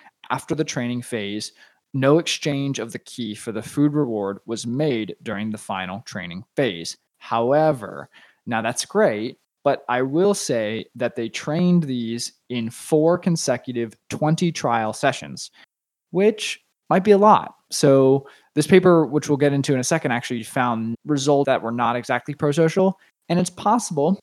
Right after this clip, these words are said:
that they were expecting the rewards to come from this key because of how much they were trained. And then when all of a sudden they got into the testing environment, even though the last,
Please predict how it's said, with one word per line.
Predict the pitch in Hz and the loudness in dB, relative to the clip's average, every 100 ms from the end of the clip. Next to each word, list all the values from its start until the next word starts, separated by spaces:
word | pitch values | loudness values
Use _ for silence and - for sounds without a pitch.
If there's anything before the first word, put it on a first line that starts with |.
| - | -6
that | 135 127 123 - - | -6 -4 -4 -8 -10
they | 143 147 143 135 123 | 0 2 4 2 0
were | 143 147 139 139 135 127 _ | -2 0 0 0 -2 -4 _
expecting | - - - - 147 - 165 165 | -10 -8 0 2 2 0 0 2
the | 151 | 2
rewards | 135 131 123 131 120 104 135 - - - | 2 2 2 2 2 0 -2 -8 -10 -12
to | |
come | 139 127 131 | -6 -4 -2
from | 123 120 | -2 -2
this | 123 | -6
key | - 190 135 107 143 _ _ | -6 -2 -2 -2 -6 _ _
because | 135 147 | -4 -4
of | 117 | -4
how | 131 | -4
much | 127 120 | -4 -4
they | 120 | -6
were | 95 | -6
trained. | - - 196 110 87 131 160 - _ _ _ _ _ _ - | -4 0 0 0 -2 -2 -4 -8 _ _ _ _ _ _ -2
And | 151 143 | 0 4
then | 139 139 135 131 127 _ | 4 4 0 -2 -6 _
when | 139 143 139 | -4 0 4
all | 147 | 4
of | |
a | 147 | 2
sudden | - 147 139 | 2 2 2
they | 135 135 | 0 2
got | 127 | 2
into | 123 127 | 0 -4
the | 117 | -4
testing | 156 165 156 | -2 -2 -2
environment, | 135 127 117 117 180 | 0 0 0 -2 2
even | 214 208 | 6 8
though | 180 | 8
the | 151 | 6
last, | 131 123 - | 6 2 -2